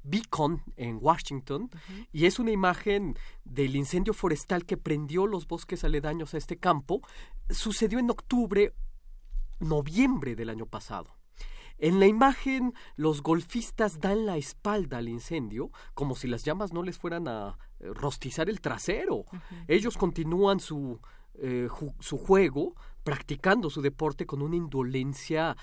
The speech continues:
Speaker 1: alarmante. Rodeado su campo de golf por muros llameantes, ellos juegan en un capullo o en un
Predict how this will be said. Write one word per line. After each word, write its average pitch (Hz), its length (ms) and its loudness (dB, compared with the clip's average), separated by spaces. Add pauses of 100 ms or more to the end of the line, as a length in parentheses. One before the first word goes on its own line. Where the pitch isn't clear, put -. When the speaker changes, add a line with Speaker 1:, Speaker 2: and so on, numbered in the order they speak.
(180)
Speaker 1:
alarmante. 135 1000 0 (320)
Rodeado 151 640 4
su 139 120 -6
campo 143 340 -2
de 123 80 -2
golf 127 340 -2
por 120 160 -6
muros 123 300 -6
llameantes, 165 680 -2
ellos 170 280 0
juegan 175 580 6 (400)
en 147 160 2
un 220 100 2
capullo 196 720 2 (140)
o 147 120 2
en 151 140 2
un 185 260 0